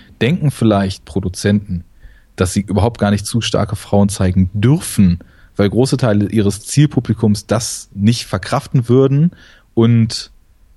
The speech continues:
ja, irgendwie, es ist ja immer so das Problem bei diesen, bei diesen ganzen großen Heldenfiguren, die Leute wollen ja aus dem Kino gehen und wollen irgendwie so das Gefühl so mitnehmen, "Oh,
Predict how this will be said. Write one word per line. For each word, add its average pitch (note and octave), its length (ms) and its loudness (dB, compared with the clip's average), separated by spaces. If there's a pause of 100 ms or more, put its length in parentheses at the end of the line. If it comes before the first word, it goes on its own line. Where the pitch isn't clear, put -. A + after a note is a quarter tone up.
(520)
ja, A2+ 160 -2
irgendwie, D3 500 2
es - 540 -8
ist E3+ 160 0
ja D#3 80 2
immer D#3+ 160 2
so C3+ 100 -2
das C#3 140 0
Problem C#3 380 2
bei B2 100 2
diesen, A2+ 380 2
bei A2+ 80 2
diesen A2 220 2
ganzen G#2+ 440 2
großen B2 400 0
Heldenfiguren, C3 1040 2 (500)
die G2 80 -2
Leute A2 340 2
wollen A#2 180 2
ja C3 80 2
aus B2 180 -2
dem G2+ 160 0
Kino C3+ 280 -2
gehen A2+ 340 2
und G2+ 220 -2
wollen A2 240 2
irgendwie G#2+ 300 0
so G2 460 0 (500)
das - 180 -8
Gefühl - 360 0
so A2 100 2
mitnehmen, G#2+ 500 4
"Oh, - 140 -4